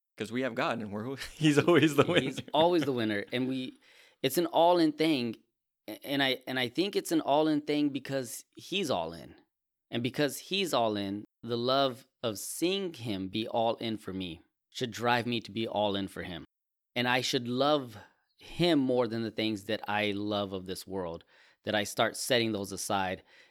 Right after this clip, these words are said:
Speaker 2: and start putting them out of my life. A-, a-, and, and again, we're not saying that you're gonna be perfect and sinless, because before recording this, trust me, I got angry and I was a sinner today. So that happened.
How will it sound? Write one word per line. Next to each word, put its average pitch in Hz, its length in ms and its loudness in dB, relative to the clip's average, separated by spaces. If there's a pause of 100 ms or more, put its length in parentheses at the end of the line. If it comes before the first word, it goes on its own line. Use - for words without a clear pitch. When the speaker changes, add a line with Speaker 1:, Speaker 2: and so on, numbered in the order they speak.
Speaker 2:
and 104 120 -6
start - 260 -2
putting 113 220 0
them 101 180 -2
out 110 180 2
of 104 60 -2
my 95 140 -2
life. 90 360 -4
A-, 104 140 -8 (100)
a-, - 80 -10 (180)
and, 113 200 -2 (100)
and 143 120 2
again, 143 320 6
we're 123 80 2
not 139 200 4
saying 143 240 2
that 113 200 2 (240)
you're 123 260 2
gonna 123 160 2
be 113 140 0
perfect 120 440 0
and 98 140 -2
sinless, 120 480 0
because 101 500 -4 (720)
before 131 320 2
recording 123 460 2
this, 110 180 0
trust 139 240 0
me, 107 240 0 (500)
I 120 140 6
got 120 180 6
angry 120 420 4
and 110 100 0
I 107 160 2
was 110 180 -2
a 120 60 -4
sinner 147 300 2
today. 92 340 -4
So 113 240 -4
that 117 320 0
happened. 101 560 -4